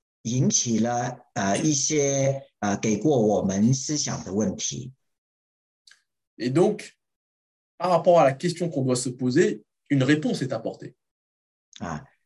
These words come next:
Speaker 1: 那耶稣是谁呢？
Speaker 2: Qui est Jésus ?
Speaker 1: 啊，谁是他救赎的对象呢？
Speaker 2: Et,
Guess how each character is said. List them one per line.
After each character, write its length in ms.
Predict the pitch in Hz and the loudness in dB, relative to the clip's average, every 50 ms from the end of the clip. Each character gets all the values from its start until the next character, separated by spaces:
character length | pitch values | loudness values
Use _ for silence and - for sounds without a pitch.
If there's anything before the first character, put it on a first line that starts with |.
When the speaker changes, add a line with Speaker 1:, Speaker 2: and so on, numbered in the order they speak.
| _ _ _ - | _ _ _ -4
Speaker 1:
那 500 | 170 190 196 160 131 131 131 - - _ | -2 -2 0 0 -2 -2 -4 -8 -10 _
耶 200 | - 180 190 190 | -2 0 2 2
稣 300 | 190 - - 180 180 170 | 2 2 4 4 4 4
是 180 | 160 - - 165 | 2 0 -2 -2
谁 300 | 135 - - 95 98 113 | -2 -2 -2 0 2 4
呢？ 260 | 135 139 135 - - _ _ _ _ _ _ _ _ _ _ _ _ _ _ _ _ _ _ _ _ _ _ _ _ _ _ | 4 4 2 0 -6 _ _ _ _ _ _ _ _ _ _ _ _ _ _ _ _ _ _ _ _ _ _ _ _ _ _
Speaker 2:
Qui 200 | - - 254 240 | -4 0 2 4
est 60 | 170 | 4
Jésus ? 400 | 120 107 98 107 160 226 269 - - _ _ _ _ _ _ _ _ _ _ _ _ _ _ | 4 2 0 -2 -2 -2 -4 -6 -12 _ _ _ _ _ _ _ _ _ _ _ _ _ _
Speaker 1:
啊， 140 | - 117 123 | -2 -2 0
谁 300 | 131 - - 139 135 190 | 0 0 0 2 2 2
是 320 | 202 - - 196 190 165 | 0 0 0 0 0 0
他 520 | 131 131 160 175 170 165 165 165 165 - - - _ _ _ _ _ _ _ _ _ _ _ _ _ _ _ _ | -2 -4 -4 -4 -4 -4 -4 -4 -6 -8 -12 -20 _ _ _ _ _ _ _ _ _ _ _ _ _ _ _ _
救 260 | - - 226 170 135 127 | -2 2 4 4 4 4
赎 220 | - - 110 120 | 2 2 2 2
的 140 | 135 123 110 | 2 2 2
对 180 | - - 143 | 2 2 2
象 320 | 135 - - 139 127 113 117 | 2 2 2 2 4 6 6
呢？ 260 | 127 135 135 - - _ _ _ _ _ _ _ _ _ _ _ _ _ _ _ _ _ _ _ - | 8 6 4 4 0 _ _ _ _ _ _ _ _ _ _ _ _ _ _ _ _ _ _ _ -2
Speaker 2:
Et, 760 | 107 110 107 107 107 107 107 107 107 107 107 101 92 - | 0 2 4 4 4 4 4 4 4 4 2 2 0 -4